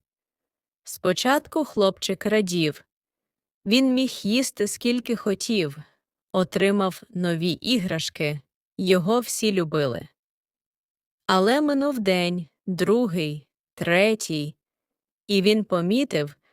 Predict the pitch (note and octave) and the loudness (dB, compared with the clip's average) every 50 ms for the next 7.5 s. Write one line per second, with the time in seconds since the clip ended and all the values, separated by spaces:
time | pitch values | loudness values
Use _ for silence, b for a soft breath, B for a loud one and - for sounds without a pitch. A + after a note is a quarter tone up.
0 | _ _ - - - - A3 G#3+ - C4 C4+ C#4 - - - G3+ G#3 A3 G#3+ - | _ _ -12 -10 -2 0 0 2 2 2 -2 -2 -2 -2 0 0 2 2 0 -2
1 | - - A#3 B3 C#4 C#4+ B3+ A#3 G#3+ F3+ - F#3+ G3+ G#3+ A#3 A#3+ B3 A#3 G#3+ - | -6 -2 0 0 2 2 2 2 0 0 0 0 0 2 2 2 0 0 -2 -4
2 | - - G3+ F#3+ - F3 D#3+ - - F3 D#3+ - - - G3+ F#3 E3 D3+ D3 - | -4 -2 -2 -2 -2 -4 -6 -4 -4 -4 -4 -4 -2 -2 -2 -2 0 -2 -6 -8
3 | _ _ _ _ _ _ _ _ _ - A3 A3 - - A3 A3 A#3+ C4 C#4+ D4+ | _ _ _ _ _ _ _ _ _ 0 0 0 2 2 2 4 4 2 2 2
4 | D4+ C4 A#3 A3 G3+ - - F#3+ E3+ E3+ E3 D#3+ D3+ D3+ D3 - - - - E3+ | 2 4 2 2 0 -2 -4 -4 -2 0 0 0 0 0 -2 -4 -6 -2 0 0
5 | D#3 D#3 D#3 - - - - E3 E3+ D#3+ _ _ _ _ _ _ _ _ _ _ | 0 -2 -4 -8 -10 -8 -8 -8 -8 -10 _ _ _ _ _ _ _ _ _ _
6 | _ _ _ _ _ _ _ - G#3 F#3+ F3+ A3+ D4+ E4+ - F#4 E4 D#4+ D#4 D4 | _ _ _ _ _ _ _ -2 -2 2 4 4 4 4 2 2 0 2 2 2
7 | G#3+ G3+ F#3 G3+ G3 F#3 G3+ G3+ G3+ G3 | 0 0 0 0 2 2 2 2 2 0